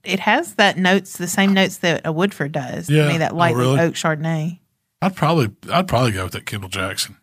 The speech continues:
Speaker 2: It's
Speaker 1: It's
Speaker 2: a good
Speaker 1: good.
Speaker 2: drinker. It's just a good average bottle of wine.
Speaker 1: It's a little more than average.
Speaker 2: Yeah, I mean,
Speaker 1: I'd call it mid.
Speaker 2: it ain't ten dollars. What is it, twenty-five dollars a bottle, something like that?
Speaker 1: Fifteen-ish.
Speaker 2: Yeah.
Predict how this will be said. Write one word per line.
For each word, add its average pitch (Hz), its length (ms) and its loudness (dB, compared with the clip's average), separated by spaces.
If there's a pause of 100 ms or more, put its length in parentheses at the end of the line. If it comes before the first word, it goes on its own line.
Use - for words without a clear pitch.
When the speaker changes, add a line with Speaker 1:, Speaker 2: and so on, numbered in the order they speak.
Speaker 2:
It's 143 100 0
Speaker 1:
It's 226 120 2
Speaker 2:
a - 40 -4
good 107 60 0 (100)
Speaker 1:
good. 147 60 0
Speaker 2:
drinker. 98 420 -4
It's 160 160 2
just 147 220 2
a 104 40 -4
good 110 520 0 (440)
average 104 360 -2
bottle 104 260 -4
of 95 60 -8
wine. 104 420 -6 (640)
Speaker 1:
It's 190 140 -6
a 294 40 -2
little 381 180 2
more 349 160 4
than 247 100 2
average. 233 520 0 (680)
Speaker 2:
Yeah, 165 140 2
I 156 140 2
mean, 175 300 2 (240)
Speaker 1:
I'd 226 120 -4
call 156 160 2
it - 60 -4
mid. 160 400 -2 (420)
Speaker 2:
it 151 80 2
ain't 127 220 4
ten 143 220 2
dollars. 107 380 -2 (180)
What 120 140 -2
is 107 80 -2
it, 98 100 -8
twenty-five 127 440 2
dollars 123 260 2
a 110 40 -6
bottle, 127 360 -6
something 123 240 -10
like 127 140 -6
that? 135 360 -6
Speaker 1:
Fifteen-ish. 175 960 -8
Speaker 2:
Yeah. 98 220 -8